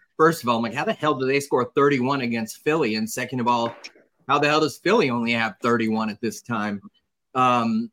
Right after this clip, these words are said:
it, it was just a hard game to put together, you know, uh, a lot of field goals, and by Philly, they were not getting it done. And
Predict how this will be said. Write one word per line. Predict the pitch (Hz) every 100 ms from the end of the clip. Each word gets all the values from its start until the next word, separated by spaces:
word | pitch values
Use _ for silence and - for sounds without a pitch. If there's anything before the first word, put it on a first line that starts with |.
| _ _ _ _ _ _ _ _
it, | 147 - - -
it | 147
was | 131 120
just | - 196
a | 123 101 _ _ _ - - -
hard | - - 135 123 151 147
game | 117 143 165 131
to |
put | 110 160 160
together, | 127 127 175 123 117 107
you | 113
know, | 117 139
uh, | 123 127 - _ _ _ _ 120
a |
lot | 120 143
of | 151
field | 147 156 165
goals, | 147 160 170 147
and | 120 117 113
by | 123 123 -
Philly, | 135 147 165
they | 123
were | 113
not | 110 113 113 139 143 - _ - 117
getting | 120 123 131
it | 131
done. | 131 185 131 107 -
And | 107 113 110